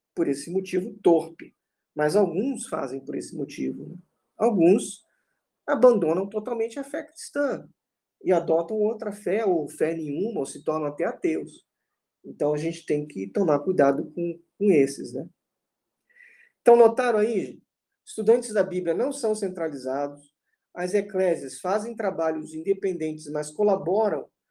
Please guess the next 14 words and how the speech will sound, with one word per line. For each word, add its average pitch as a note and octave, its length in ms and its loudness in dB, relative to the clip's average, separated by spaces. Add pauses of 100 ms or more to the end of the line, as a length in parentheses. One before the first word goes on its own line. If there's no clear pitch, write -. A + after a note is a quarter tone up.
(640)
ah, D3 340 0
voluntariamente G3 800 2
umas D#3+ 160 -6
com D#3+ 100 -8
as F3 160 -8
outras, D#3 500 -8 (220)
mas E3 200 0
ainda C#4 280 4
assim, - 560 -4
você E3 380 0
tem C4+ 200 -6
que C4+ 80 -6
decidir, G3+ 680 -6 (1080)
tanto A3+ 420 6